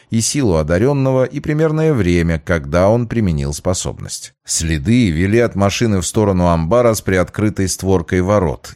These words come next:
и еще несколько ярко выраженных островков виднелись по сторонам над едва заметными в темноте холмиками в снегу.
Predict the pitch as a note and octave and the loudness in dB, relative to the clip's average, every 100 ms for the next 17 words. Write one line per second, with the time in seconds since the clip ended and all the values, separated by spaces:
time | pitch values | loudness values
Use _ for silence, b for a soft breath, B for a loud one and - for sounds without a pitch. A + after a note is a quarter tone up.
0 | - A#2 B2 - A#2+ F#2+ E2 F2 D#2 E2+ | 0 2 2 0 0 2 2 0 0 -4
1 | D2+ F2 E2+ G2 D#2 F2 E2+ E2+ D2 D2 | -6 -2 0 0 0 -2 0 0 -2 -4
2 | D2+ F2 - G2 G2+ D3 C#3 - B B | -4 -6 -2 -2 0 0 -2 -4 B B
3 | A2 C3+ G#2+ F#2+ F2+ F2 F2 - E2+ E2 | -2 0 2 2 2 0 -2 -4 0 0
4 | F#2 A#2+ G#2+ - b D#2+ E2 C#2+ D#2 C2 | 2 2 0 -4 b -6 -6 -4 -6 -2
5 | F#2+ B2 - D#2 F2+ F2+ G2 F#2+ F2 D#2 | 0 2 0 -2 0 0 0 0 -2 -2
6 | D#2 D2+ D2 F#2 E2 - G2 F2 D2 - | -4 -4 -2 -2 -4 -2 0 0 -2 -6
7 | A#1 G#1+ - - - B1 A1 G1+ - | -10 -12 -16 -16 -12 -12 -12 -14 -16